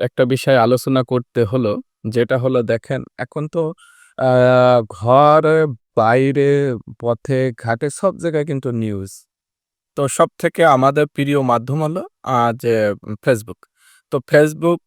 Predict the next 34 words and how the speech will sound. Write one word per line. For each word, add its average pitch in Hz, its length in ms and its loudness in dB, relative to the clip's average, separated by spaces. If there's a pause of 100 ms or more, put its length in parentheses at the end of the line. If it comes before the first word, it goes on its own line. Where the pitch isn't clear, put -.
খুললেই 175 420 2
দেখা 135 340 2
যায় 123 260 0 (140)
যে 123 220 -2 (220)
আমাদের 123 460 0
সাংস্কৃতিক 135 800 -4
মনাই 113 400 0 (160)
বা 117 180 -2
আমাদের 110 280 -2
সাংস্কৃতিক 127 680 -6
জগতে 110 380 -4
যারা 110 360 2
আছে, 107 240 -4 (680)
তারা 131 200 6
কেউ 135 180 0
ঘর 117 300 2
ভাড়া 123 220 4
দিতে 123 240 -4
পারছেন 117 380 -4
না, 113 180 -4 (600)
আ, 123 80 -4 (140)
তারা 123 240 4
কেউ, 120 240 0 (180)
আ, 113 380 2
খাবার 135 300 2
পাচ্ছেন 123 380 -2
না, 110 160 -2 (280)
তাদের 117 320 0
কারোর 127 320 -2
কাজ 139 300 4
নাই। 107 200 -2 (720)
এই 247 260 -4
যে 208 140 -6
বিভিন্ন 147 500 -4